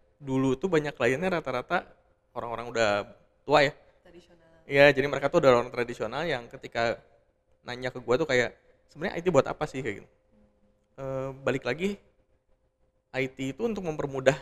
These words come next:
Speaker 1: sebenarnya untuk mempermudah, eh, si pemilik usahanya gitu. Mulai dari misal ya, paling gampang itu dari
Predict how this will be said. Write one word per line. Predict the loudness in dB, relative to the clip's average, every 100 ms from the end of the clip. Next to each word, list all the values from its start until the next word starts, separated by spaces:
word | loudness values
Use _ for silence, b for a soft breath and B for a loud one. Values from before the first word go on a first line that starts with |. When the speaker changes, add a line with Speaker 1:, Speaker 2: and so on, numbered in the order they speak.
| -6
Speaker 1:
sebenarnya | -12 -6 0 0
untuk | 0
mempermudah, | -4 -4 -4 0 0 0 -18 -20 _ _ _ _
eh, | -10 -8 -6 -6 -4 -4
si | -6 -10 -12 -12 -12 -18 _ _ _ _ _ _
pemilik | 2 2
usahanya | 2 -2 -4 -6 -12 _ _ _ _ _ _ _
gitu. | -18 -16 -12 0
Mulai | 2 2
dari | 0 -4
misal | 2 4 4 0
ya, | -4
paling | -4 -2 0
gampang | 0 0 -8 -2
itu |
dari | 0 0 -4 -10